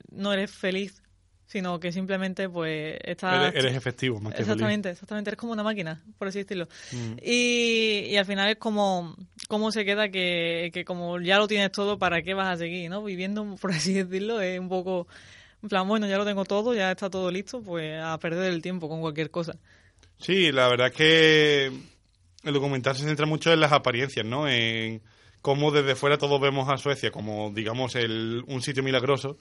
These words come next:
Speaker 1: Ujú.
Speaker 2: Cuando te das cuenta de que en realidad, vale, sí, eh, la gente tiene dinero, la gente tiene trabajo, la gente es independiente, puede vivir por sí misma, pero quizás no es eso lo que necesitamos como seres humanos. Quizás necesitamos cariño, necesitamos amor, necesitamos
Speaker 1: Necesitamos
Speaker 2: compañía.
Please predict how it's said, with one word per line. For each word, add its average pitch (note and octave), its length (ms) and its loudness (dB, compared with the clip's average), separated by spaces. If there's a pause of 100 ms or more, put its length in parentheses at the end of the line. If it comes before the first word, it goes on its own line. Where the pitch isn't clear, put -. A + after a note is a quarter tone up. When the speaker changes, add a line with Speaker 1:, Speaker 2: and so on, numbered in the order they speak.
Speaker 1:
Ujú. G3+ 300 -8 (580)
Speaker 2:
Cuando C#3+ 200 4
te D3+ 60 4
das D3 120 6
cuenta D#3 320 4
de C#3+ 100 4
que B2+ 80 0
en B2 140 -2
realidad, A#2+ 400 2
vale, C3 220 4
sí, C3 300 -2
eh, G#2 440 -4
la A#2 100 -2
gente A#2 220 -6
tiene C3 160 0
dinero, D3+ 460 4
la C#3 100 0
gente A#2 200 -8
tiene B2 160 -2
trabajo, C#3 520 0
la C3 120 2
gente B2 200 -2
es B2+ 60 -4
independiente, B2+ 600 0
puede B2 160 2
vivir A#2 220 0
por A#2+ 140 -6
sí A2+ 100 -8
misma, C3+ 380 -4 (580)
pero C#3+ 260 6
quizás C#3 360 2
no D3+ 120 4
es D#3 60 4
eso C#3+ 260 2
lo C3+ 140 2
que B2+ 420 -4
necesitamos B2+ 560 -4
como A#2 180 -4
seres A2+ 200 -4
humanos. A2 380 -6 (760)
Quizás C3+ 260 -2
necesitamos C#3+ 800 2 (140)
cariño, D3+ 480 2
necesitamos C3+ 420 0
amor, C#3 340 2
necesitamos C#3 360 0
Speaker 1:
Necesitamos - 20 -10
Speaker 2:
compañía. C3+ 460 0